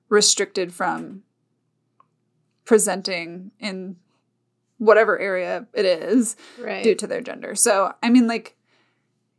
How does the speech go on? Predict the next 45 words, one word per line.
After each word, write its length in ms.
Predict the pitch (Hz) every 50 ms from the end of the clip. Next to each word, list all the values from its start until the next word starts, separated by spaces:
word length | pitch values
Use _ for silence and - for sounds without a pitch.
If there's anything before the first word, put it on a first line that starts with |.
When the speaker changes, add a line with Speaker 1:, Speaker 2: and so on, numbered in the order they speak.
| _ _ -
Speaker 1:
yes 520 | 208 202 208 247 247 262 262 254 - -
and 260 | 247 226 214 208 202
no. 580 | 196 196 190 185 190 - - 226 247 320 349 370 233
Speaker 2:
Mm-hmm. 260 | 220 214 190 202 202
Speaker 1:
I 80 | - 233
don't 140 | 233 226 226
know. 280 | 202 - - 202 208 -
I 100 | 247 240
think 180 | 240 247 247 247
I've 140 | 240 214
seen 140 | 214 - 226
it 140 | 214 180 -
way 380 | 190 190 196 202 214 214 208 208
more 220 | 208 196 185 180 165
o-, 200 | 165 175 170 - _ _ _ _ _ _ -
often 320 | - 202 - - 185 180
the 80 | 175 156
other 300 | - - 170 170 160 165
way. 480 | 170 165 156 131 123 - 131 202 202 196 - _ _ _ _ _ -
Um, 100 | - 196 185 147 139
Speaker 2:
Totally. 420 | 135 147 185 208 226 220 196 - _
Speaker 1:
I 80 | - 233
don't 80 | 202 131
know. 100 | - - _ -
Speaker 2:
Well, 140 | - 262 262
and 80 | 269 247
it 20 |
might 220 | 254 262 262 - -
hurt 340 | - - - 226 214 196 -
more 440 | 220 220 226 233 247 262 277 277 _ _ _ _ _ _
for 180 | - 269 262
men 360 | 262 262 254 269 294 311 320
'cause 180 | 311 - 247 -
they, 160 | 196 202 202
maybe 280 | 185 202 208 196 208 202
they're 120 | 202 196
not 200 | 196 190 185 - 190
used 380 | 190 185 185 190 - - -
to, 500 | - - 220 220 226 226 233 240 247 247 247
like, 280 | 220 196 196 180 -
"Nope, 340 | 196 202 214 214 208 214 -
you 80 | 220 196
don't 140 | 202 196
get 200 | 175 180 170 -
this," 400 | - 151 147 - - - - -